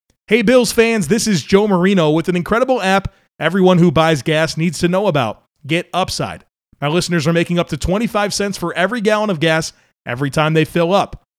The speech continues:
Just download the free Get Upside app in the App Store or Google Play right now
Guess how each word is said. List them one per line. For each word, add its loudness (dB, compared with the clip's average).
Just -6
download 2
the -2
free -2
Get 2
Upside 0
app -2
in -4
the -6
App -4
Store 0
or 0
Google 2
Play 0
right 0
now -2